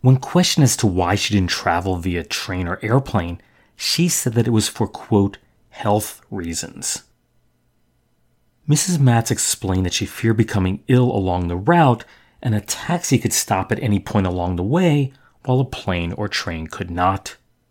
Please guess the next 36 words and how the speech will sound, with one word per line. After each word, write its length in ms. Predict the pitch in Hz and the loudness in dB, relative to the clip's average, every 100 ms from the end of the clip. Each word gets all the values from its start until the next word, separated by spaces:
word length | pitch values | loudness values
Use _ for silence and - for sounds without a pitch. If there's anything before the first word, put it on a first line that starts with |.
| _ _ _ _ _ _ _ _ _ _ _ _ _ _ _ _ _ _ | _ _ _ _ _ _ _ _ _ _ _ _ _ _ _ _ _ _
When 240 | - 117 117 | 2 2 2
asked 320 | - 139 135 117 | 2 2 4 0
as 100 | - | 2
to 100 | 107 | 2
when 140 | 101 | 4
she'd 160 | - 92 | 2 2
be 80 | 98 | 0
returning 440 | 95 - 98 90 | 2 0 0 0
home, 460 | - 170 160 139 131 _ | -2 2 4 4 0 _
she 200 | - - | -8 0
really 240 | 143 110 101 | 2 2 0
couldn't 300 | - 87 85 | -2 -2 -2
answer 300 | 82 82 90 | -4 -6 -8
that 160 | 80 | -8
question. 540 | - - 104 - 85 73 _ _ _ _ _ _ _ _ _ _ _ _ - | -6 0 2 2 -2 -8 _ _ _ _ _ _ _ _ _ _ _ _ -8
She 220 | - 139 | -2 0
indicated 640 | - 151 156 - 117 107 | 4 6 4 2 4 4
that 100 | 98 | 4
she 140 | - 107 | 2 0
was 120 | - | 0
under 240 | 110 101 92 | 0 2 2
medical 640 | 90 90 104 143 139 98 | 2 2 4 2 2 -2
care 520 | - - 92 80 82 - _ _ _ | -2 -6 -6 -6 -10 -14 _ _ _
and, 300 | - 127 127 | 0 2 2
you 80 | 135 | 4
know, 140 | 110 | 2
she 200 | 101 - | 2 2
wouldn't 380 | 117 110 120 104 | 4 6 6 4
leave 240 | 92 90 - | 2 -2 -2
until 340 | 98 - 92 | -4 -4 -4
a 60 | 87 | -2
doctor 400 | 87 87 - 92 | 2 0 0 -8
gave 440 | 85 87 85 85 | -4 -6 -4 -6
her 180 | - 87 | -8 -8
the 180 | 92 98 | -8 -8
okay. 560 | 85 - 98 92 80 | -8 -4 -2 -2 -6